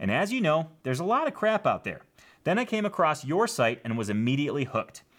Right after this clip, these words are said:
Within the first couple of minutes, I knew your tac was exactly what I needed. It's been two years now. With the tac guidance, I've made much more progress than I ever thought possible. Along the way, I've picked up a few more guitars and play most of them every week.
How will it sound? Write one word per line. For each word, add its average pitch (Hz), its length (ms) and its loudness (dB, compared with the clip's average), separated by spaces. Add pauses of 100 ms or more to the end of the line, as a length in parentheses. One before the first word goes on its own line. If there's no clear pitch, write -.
(140)
Within 135 240 0
the 123 60 0
first 220 320 0
couple 233 240 0
of 175 100 -4
minutes, 147 360 -2
I 117 120 0
knew 139 160 -4
your 131 320 0
tac 131 380 -2
was 104 160 -6
exactly 120 540 -2
what 101 160 -2
I 98 80 0
needed. 110 380 0 (460)
It's 135 140 -4
been 127 200 -2
two 240 180 -6
years 196 280 2
now. 180 240 2
With 113 220 -6
the - 80 -6
tac 175 340 -4
guidance, 131 540 -2
I've 101 160 -2
made 107 260 -2
much 151 380 0
more 190 160 0
progress 127 440 0
than 107 140 -4
I 107 140 -2
ever 104 240 -2
thought 85 320 -2
possible. 131 560 -2 (400)
Along 160 320 2
the 208 80 0
way, 170 180 2
I've - 200 -4
picked 160 180 -6
up 123 100 -2
a 90 60 -8
few 202 240 -2
more 220 180 2
guitars 135 460 0
and 143 160 -8
play 240 160 -2
most 302 320 2
of 117 80 -6
them 123 240 0
every 113 260 -2
week. 180 340 -2